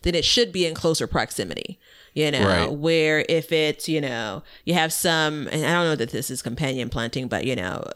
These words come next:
Speaker 1: beneficial plants, um, like we talk about marigolds, different subject, but marigolds.
Speaker 2: That's
Speaker 1: Like, you don't
Speaker 2: companion.
Speaker 1: Yeah, yeah, yeah, good point. Yeah, companion planting for flowers, um,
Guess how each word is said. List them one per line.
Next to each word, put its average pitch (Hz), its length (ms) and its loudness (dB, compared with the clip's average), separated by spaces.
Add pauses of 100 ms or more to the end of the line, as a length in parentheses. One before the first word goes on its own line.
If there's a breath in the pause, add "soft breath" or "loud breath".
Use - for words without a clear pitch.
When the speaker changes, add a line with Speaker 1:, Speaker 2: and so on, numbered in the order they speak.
(160)
Speaker 1:
beneficial 165 840 0
plants, - 840 -4 (480 soft breath)
um, 139 580 -4
like 151 220 -2
we 175 80 2
talk 170 160 -2
about 135 180 0
marigolds, 143 760 2
different 160 440 0
subject, 147 400 0
but 135 100 -2
marigolds. 139 800 0
Speaker 2:
That's 127 180 2
Speaker 1:
Like, 135 160 4
you 190 100 6
don't 202 180 6
Speaker 2:
companion. 95 160 0 (640 soft breath)
Speaker 1:
Yeah, - 160 0 (100)
yeah, 233 160 2
yeah, 208 160 2
good 190 160 0
point. 147 220 -2
Yeah, 147 180 0
companion 156 720 -2
planting 147 360 -2
for 131 140 -6
flowers, 147 600 0
um, 139 400 -2